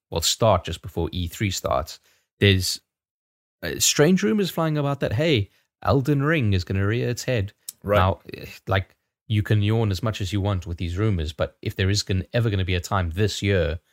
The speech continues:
Speaker 1: to announce it, that is, like, in the remit somewhere there within E three or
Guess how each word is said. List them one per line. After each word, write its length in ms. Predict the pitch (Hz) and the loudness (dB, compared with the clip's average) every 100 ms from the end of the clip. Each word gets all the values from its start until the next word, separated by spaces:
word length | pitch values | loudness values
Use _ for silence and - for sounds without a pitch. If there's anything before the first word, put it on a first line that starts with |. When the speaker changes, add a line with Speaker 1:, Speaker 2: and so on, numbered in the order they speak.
| _ - | _ -6
Speaker 1:
to 80 | 92 | -2
announce 360 | 90 95 90 | 0 0 -2
it, 100 | 78 - - | -8 -14 -6
that 220 | 90 - 95 | -6 -4 -2
is, 460 | 90 80 78 - - | -2 -2 -4 -8 -4
like, 200 | 82 - _ _ _ _ _ - | -6 -6 _ _ _ _ _ 2
in 200 | 110 104 | 2 4
the 100 | 90 | 2
remit 360 | 104 92 80 | 2 0 -2
somewhere 340 | - 104 90 85 | -2 0 0 -2
there 260 | 90 80 | 0 0
within 260 | 80 82 87 | -2 -4 -4
E 160 | 90 | -4
three 440 | 87 - 98 95 87 | -6 -2 0 0 0
or 260 | 80 78 | -2 -4